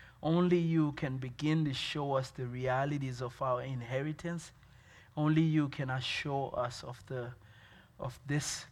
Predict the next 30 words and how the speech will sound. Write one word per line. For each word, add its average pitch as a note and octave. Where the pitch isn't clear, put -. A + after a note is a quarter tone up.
glorious C#3
future C#3
that B2+
we B2
have B2+
in C3
the, B2+
in C3+
the A#2
gospel. C3+
And C3+
so D3
today, D3
God, C#3
I C#3+
pray C#3
for B2+
the C3
church, -
Liberty D3
Church. D3+
I C3+
pray C#3+
that C3
you C3+
would C3
begin D3
to C#3
strengthen C#3
us. -